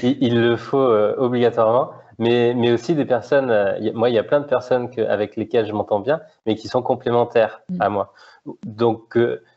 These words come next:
Speaker 1: il y, y a une partie, euh, une partie commune pour, euh, pour bien, bien dialoguer, bien communiquer, mais il y a potentiellement une manière de,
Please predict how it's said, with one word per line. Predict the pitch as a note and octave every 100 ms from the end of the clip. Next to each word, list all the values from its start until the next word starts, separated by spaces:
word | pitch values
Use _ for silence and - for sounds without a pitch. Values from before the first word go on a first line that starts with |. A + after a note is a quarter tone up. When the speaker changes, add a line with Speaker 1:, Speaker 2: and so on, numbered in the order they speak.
| _ _ _ - E2 -
Speaker 1:
il | C3
y, | A#2 B2+
y | A#2
a |
une | A#2 A2
partie, | D3 - - - C#3+ C3+
euh, | A2+ G#2 G2+ G2 G#2
une | A2 G#2
partie | - A2 - A2
commune | - D#3+ D3 D3 C#3+ A2+ F#2 -
pour, | - G2+ G2+
euh, | G2 -
pour | G#2
bien, | F#2+ - B2+ B2 A#2+ A2 - _
bien | G#2 G2+ A#2+
dialoguer, | A2 A2+ A2 A2+ A2+ A2+
bien | G#2+ A#2
communiquer, | A#2 A2+ G#2+ G#2+ G2+ C#3+ F#3+ - _ _ _
mais | A2 A#2 A#2+ B2
il | G#2+
y |
a | G#2+ G#2 - _ _
potentiellement | - A#2+ - A#2+ C3
une | A#2
manière | A2 A2+ A#2+
de, | G#2+ G#2 G2 G2+